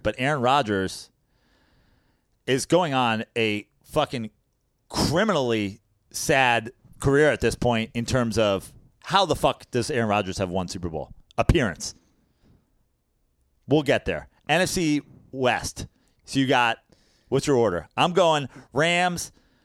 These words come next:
uh, Seahawks, but barely a contender in, in the division or even a, I think they're an eight and eight team, maybe nine and seven. I got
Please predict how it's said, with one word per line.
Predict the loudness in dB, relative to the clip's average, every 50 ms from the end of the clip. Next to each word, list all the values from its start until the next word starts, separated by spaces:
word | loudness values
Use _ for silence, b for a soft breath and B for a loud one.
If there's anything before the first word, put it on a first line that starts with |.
| b b b b -20 -20 -18 -8 -2
uh, | 2 4 4 4 4 4 4 2 0 -4 -8
Seahawks, | -8 -4 -2 0 2 2 4 2 2 0 -2
but | -4 -4 -4 -6 _
barely | 0 0 2 2 2 0 0 -2 -2 -4 -6 -10 -16 _ -8 -8
a | -6
contender | -6 -6 -6 -4 -2 -2 -2 -2 -2 -2 -2 -4 -8 -16 -16 _ -8
in, | -6 -6 -6
in | -8 -8 -8 -6
the | -6 -6
division | -4 -2 -2 -2 -2 -4 -6 -6 -6 -6
or | -4 -2 0 0 0 -2 -4 -6 _ _ -10
even | -8 -6 -6 -4
a, | -4 -4
I | -4 -4 -4 -4
think | -6 -6 -4
they're | -2 -2 -2 -2 -4 -6 _ _ -8
an | -6 -4
eight | -4 -4 -4 -4
and | -6 -6
eight | -6 -8 -8 -8
team, | -8 -8 -8 -8 -10 -12 _ _ _ _ _ _ _ _
maybe | -6 -4 -4 -2 -4 -4
nine | -6 -6 -6 -6 -8
and | -8 -6
seven. | -6 -4 -4 -4 -6 -10 -12 -14 b b b b b b b b b b b b b -4
I | -4 -2
got | 0 0 0 0 0 -2 -4